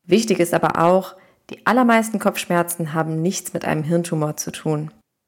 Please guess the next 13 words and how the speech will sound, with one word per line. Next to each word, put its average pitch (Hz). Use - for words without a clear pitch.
Typisch 262
problematisch 190
wird 185
es 175
eher 214
dann, 190
wenn 175
Beschwerden 170
neu 190
auftreten, 208
sich -
deutlich 220
verändern 214